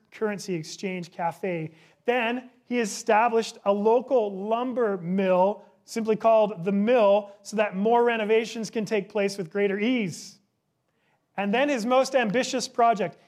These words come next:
he bought the most beautiful, dilapidated bank for one dollar and renovated it into the Stony Island Arts Block, which has become a world-renowned cultural arts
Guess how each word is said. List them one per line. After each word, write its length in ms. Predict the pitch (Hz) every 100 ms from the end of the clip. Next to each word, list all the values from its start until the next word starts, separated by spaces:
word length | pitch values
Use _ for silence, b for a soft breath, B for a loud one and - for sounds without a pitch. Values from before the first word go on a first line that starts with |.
| b
he 220 | - 262
bought 680 | 262 196 254 226 175 - -
the 80 | 214
most 320 | 240 226 -
beautiful, 500 | 208 262 294 285 269
dilapidated 960 | 262 196 220 254 254 214 247 240 165
bank 340 | 165 233 226 208
for 280 | _ 202 175
one 560 | 156 202 247 247 254 B B - 147
dollar 680 | 190 226 226 196 185 220 - b b b _
and 300 | - 185 170
renovated 600 | 202 262 302 240 214 202
it 300 | 202 233 - _ -
into 460 | 214 208 247 226 208
the 160 | 202
Stony 580 | 196 - - 240 262 254
Island 460 | 254 214 226 214 196
Arts 260 | 208 214 208
Block, 440 | - 180 170 170 B B
which 120 | 185
has 140 | - 180
become 380 | 202 165 214 233
a 80 | 175
world-renowned 1600 | 165 190 226 247 262 254 - _ - 196 180 202 202 190 190 175 - b b
cultural 720 | - 220 226 - 214 196 190 B B -
arts 560 | 190 190 190 - -